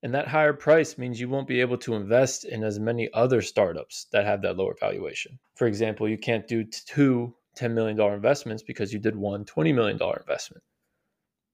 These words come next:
So there's the risk that comes with that. And after all, Sequoia is not perfect. I mean, for every Instacart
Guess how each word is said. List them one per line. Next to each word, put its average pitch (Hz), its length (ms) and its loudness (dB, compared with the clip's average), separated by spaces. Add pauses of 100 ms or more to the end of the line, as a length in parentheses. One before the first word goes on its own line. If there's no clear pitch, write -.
(180)
So 117 140 -6
there's 107 200 4
the 131 80 -2
risk 180 260 2
that - 120 -2
comes 101 180 -10
with - 120 -18
that. - 160 -8 (1040)
And 131 80 0
after 202 300 2
all, 190 120 4
Sequoia 180 340 -2
is 156 60 -2
not 165 220 0
perfect. 165 400 0
I 107 60 -10
mean, 110 100 -8
for 127 140 -4
every 147 480 0 (420)
Instacart 160 540 0